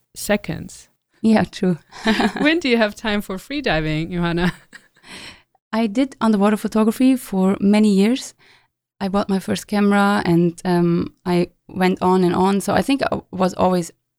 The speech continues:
Speaker 2: naturally drawn to water and a water person. So
Speaker 1: Would you say it's your element?
Speaker 2: I could say so, yeah. I really like it. And then I started, I thought I'd try it out. I wa-, I was in Thailand once, and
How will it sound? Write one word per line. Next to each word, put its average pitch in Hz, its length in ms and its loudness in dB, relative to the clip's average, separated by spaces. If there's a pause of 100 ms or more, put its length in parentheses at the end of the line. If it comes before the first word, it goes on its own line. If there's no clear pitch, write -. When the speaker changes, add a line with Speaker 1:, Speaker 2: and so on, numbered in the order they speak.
Speaker 2:
naturally 185 380 -4
drawn 170 340 -2
to 175 80 -12
water 175 360 2
and 165 400 0
a 165 120 0
water 165 260 0
person. 170 460 -4
So 180 140 0
Speaker 1:
Would 175 100 4
you 180 60 2
say 170 240 -2
it's - 160 -6
your 165 120 0
element? 190 600 0 (680)
Speaker 2:
I 285 100 -2
could 254 180 -6
say 196 260 -2
so, 190 220 -4
yeah. 180 300 0 (120)
I 185 60 0
really 185 220 0
like 180 260 2
it. 196 300 -2
And 190 260 2 (460)
then 262 360 4 (440)
I 220 160 2
started, 214 500 -2 (160)
I 202 100 0
thought 208 220 -2
I'd 190 120 0
try 208 180 0
it 190 80 2
out. 208 300 2
I 202 80 0
wa-, 185 180 -2
I 190 80 2
was 185 160 2
in 180 80 4
Thailand 190 400 4
once, 196 400 2
and 175 340 2